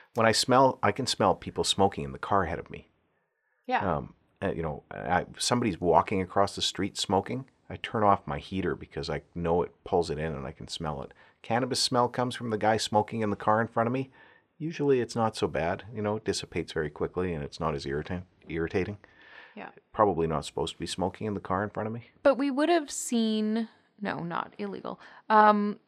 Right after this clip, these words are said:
Speaker 2: we would have seen an increase in cannabis impaired driving at least one other place in Canada if there was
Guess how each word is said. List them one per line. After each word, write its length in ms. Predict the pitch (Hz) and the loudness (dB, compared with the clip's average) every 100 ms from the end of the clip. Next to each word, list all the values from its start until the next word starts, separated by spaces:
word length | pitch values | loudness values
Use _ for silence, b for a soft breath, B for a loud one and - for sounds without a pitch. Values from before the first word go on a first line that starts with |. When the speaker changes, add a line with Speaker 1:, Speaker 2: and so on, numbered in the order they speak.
| - | -12
Speaker 2:
we 140 | 233 254 | -2 0
would 140 | 247 | 2
have 80 | 330 | 0
seen 260 | - 294 254 | -2 2 4
an 140 | 214 | 4
increase 720 | 202 214 - 156 123 - - - | 4 2 0 -4 -4 -8 -10 -6
in 600 | 208 202 190 185 185 190 190 _ _ _ _ | -2 -2 -2 -4 -4 -6 -12 _ _ _ _
cannabis 440 | - 220 214 208 | 0 2 4 0
impaired 300 | 202 190 190 | -2 0 -2
driving 520 | 185 175 175 175 175 180 b b b b b - | 2 4 4 2 -2 -6 b b b b b -10
at 120 | - - | -10 -4
least 720 | 254 240 240 294 320 - - 208 | 2 4 6 6 4 2 -8 -8
one 520 | 185 180 180 185 220 | -4 0 4 6 8
other 260 | 208 185 175 | 6 6 0
place 580 | - 180 110 - - - | -2 -4 -4 -8 -14 -12
in 160 | 196 185 | -8 -8
Canada 460 | - 170 165 160 160 | -4 -4 -2 -4 -4
if 140 | 180 | -4
there 120 | 190 | -4
was 140 | 185 | -4